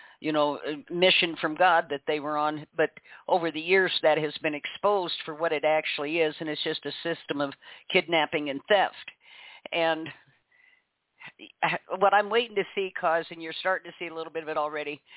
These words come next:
is these politicians come out and, you know, "Well, we're gonna have to do something about this, and we're gonna have to, you know, we, we, we need," but yeah, shut up. We've been coming to you people forever, and I'll say it again. Going to D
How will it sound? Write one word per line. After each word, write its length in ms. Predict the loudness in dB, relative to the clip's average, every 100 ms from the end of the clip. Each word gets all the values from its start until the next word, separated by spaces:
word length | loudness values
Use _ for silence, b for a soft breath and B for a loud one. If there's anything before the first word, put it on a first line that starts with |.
| B B
is 160 | -2 -2 -2
these 180 | -6 0
politicians 680 | 0 0 -4 -6 -4 -6 -6
come 140 | -8 -2
out 200 | -2 -2
and, 160 | -4
you 80 | -4
know, 120 | -2
"Well, 180 | -2 -2
we're 200 | -2 -2
gonna 200 | 0 0
have 140 | 0 0
to 100 | -2
do 160 | -2
something 420 | 0 -2 -2 -4
about 360 | -2 0 0 _
this, 240 | -2 0
and 120 | -2 0
we're 120 | 2
gonna 180 | 2 6
have 260 | 4 4
to, 120 | -4 -6 B B B 0
you 120 | 2
know, 320 | 4 4 0 B B
we, 220 | 4 4
we, 220 | 6 4 4
we 100 | 2
need," 220 | 0 2
but 200 | 0 4
yeah, 300 | 6 8 6
shut 280 | 4 2 2
up. 200 | 0 -6 _ B B B
We've 160 | 2 4
been 140 | 4
coming 240 | 4 2 2
to 40 |
you 120 | -2
people 320 | -2 -2 -2 -4
forever, 380 | 4 4 6 4
and 100 | 4
I'll 140 | 2 2
say 140 | 4 4
it 60 |
again. 340 | 2 -2 -2 -4 B B B B B
Going 260 | 2 2 2
to 60 | -2
D 240 | -2